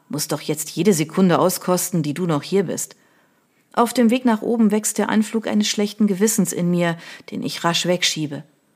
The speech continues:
Auf meiner Etage angekommen, schließe ich die Wohnungstür auf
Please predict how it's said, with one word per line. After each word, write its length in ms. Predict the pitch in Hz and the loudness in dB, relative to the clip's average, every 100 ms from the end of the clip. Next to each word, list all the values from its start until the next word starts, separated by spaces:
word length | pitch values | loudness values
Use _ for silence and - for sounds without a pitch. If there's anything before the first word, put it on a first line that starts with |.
| _ _ _ _ | _ _ _ _
Auf 160 | - 208 | -2 2
meiner 280 | 220 247 233 | 4 4 2
Etage 380 | 214 214 226 | 0 0 2
angekommen, 600 | 220 202 226 233 226 226 | 2 4 2 2 2 2
schließe 340 | 220 226 226 202 | 2 0 0 -2
ich 120 | 190 | -4
die 180 | 170 165 | -4 0
Wohnungstür 580 | 196 196 170 - 160 165 | 2 2 0 -4 -4 0
auf 220 | 185 | 0